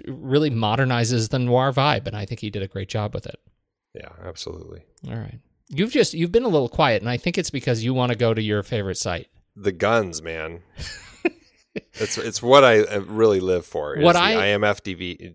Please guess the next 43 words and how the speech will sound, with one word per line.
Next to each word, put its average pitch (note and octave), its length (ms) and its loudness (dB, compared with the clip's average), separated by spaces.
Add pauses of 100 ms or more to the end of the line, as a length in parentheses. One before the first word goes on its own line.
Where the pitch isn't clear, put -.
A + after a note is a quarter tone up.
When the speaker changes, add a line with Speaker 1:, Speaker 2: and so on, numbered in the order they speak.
Speaker 2:
I G#2+ 140 0
M A2 120 2
F G#2 160 0
D G2 140 -6
B, F2+ 180 -4
Internet G2 340 0
Movie F2+ 260 -4
Firearms F2 540 -4
Database. - 680 -10 (120)
Speaker 1:
Ha-, E3 160 4
have E3 180 0
you - 400 0
Speaker 2:
<laughs> - 80 -12
Speaker 1:
been E3+ 200 2
researching E3 480 0
ahead C#3+ 220 2
at D3+ 80 2
all? D3 160 4
Because C#3+ 240 2
I'm C3+ 160 4
looking D3+ 260 2
forward C#3+ 460 2
to A#2+ 240 0
Fritz C3 400 -2
Lang's, B2+ 580 0 (260)
uh, G#2+ 340 0 (340)
<laughs> - 320 -10
additions - 840 6
to G3 100 0
the G3+ 180 2
Internet F3+ 360 2
Movie - 340 -6
Firearms E3 540 -2
Speaker 2:
To - 100 4
see - 180 6
Speaker 1:
Database. B2+ 160 4
Speaker 2:
what A2+ 100 10
we A2+ 100 4
can A2 100 -4
pull G#2+ 220 0
from A2 160 -2
Speaker 1:
Yes, D3+ 280 6
Speaker 2:
those. - 180 -6